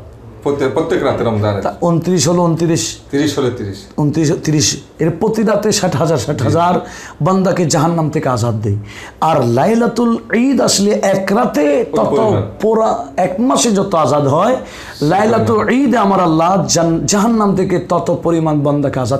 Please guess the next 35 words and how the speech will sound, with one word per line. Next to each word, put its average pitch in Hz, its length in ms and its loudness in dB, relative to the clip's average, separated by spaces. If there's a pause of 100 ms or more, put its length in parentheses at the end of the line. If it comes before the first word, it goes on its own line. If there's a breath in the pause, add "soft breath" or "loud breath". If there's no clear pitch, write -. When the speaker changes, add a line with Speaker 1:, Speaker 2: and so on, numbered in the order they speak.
Speaker 2:
করে 123 100 -4
দেয়। 107 100 -2
Speaker 1:
সুবহানাল্লাহ, 101 640 -4
সুবহানাল্লাহ। - 440 -14 (420 loud breath)
Speaker 2:
সেজন্য 135 360 0
আমাদের 143 280 0
উচিত 165 280 -2
সে - 180 -2
রাতকে 127 340 -4
ইবাদতে 160 460 0
কাটাবো। 123 380 -6 (440 loud breath)
Speaker 1:
আসলে 117 260 -4
মোহতারাম, 151 360 -2
বিষয়টা 139 340 -2
হলো 139 500 0 (360 loud breath)
যে 117 340 -2
রমজান 143 340 0
এটা 160 160 -2
আমাদের 117 240 -2
জন্য 113 160 -4
একটা 113 180 -6
নিয়ামত। 107 680 -2
Speaker 2:
জি। 120 180 0
Speaker 1:
আমরা 110 520 2
রোজা 117 260 0
রাখবো, 110 220 0
এটা 107 140 0
আল্লাহ 113 180 0
আমাদেরকে 117 300 -2
নিয়ামত 113 320 -2
দিয়েছেন। 107 300 -4
কিন্তু 120 240 -4
বন্দারা 131 440 0
মনে 131 180 0
করেন 123 280 -2